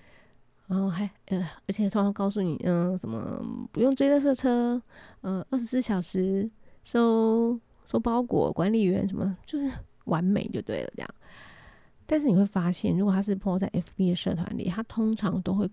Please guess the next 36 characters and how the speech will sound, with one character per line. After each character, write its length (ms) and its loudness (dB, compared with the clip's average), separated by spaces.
关 340 4
留 300 0
言， 440 -2
你 140 0
只 160 0
能 100 4
私 260 0
讯 280 2
他， 340 -2
或 140 0
者 80 4
是 120 2
他 120 2
通 200 0
常 100 2
都 60 2
会 100 2
说 540 -2
，“F 220 -4
B 160 4
的 60 4
讯 280 -2
息 180 -4
很 100 -2
容 140 -2
易 80 -2
掉， 420 -2
不 100 -2
要 160 0
发 360 -4
F 120 -6
B， 340 -2
直 320 -4
接 300 2
加 360 0
line。” 340 -2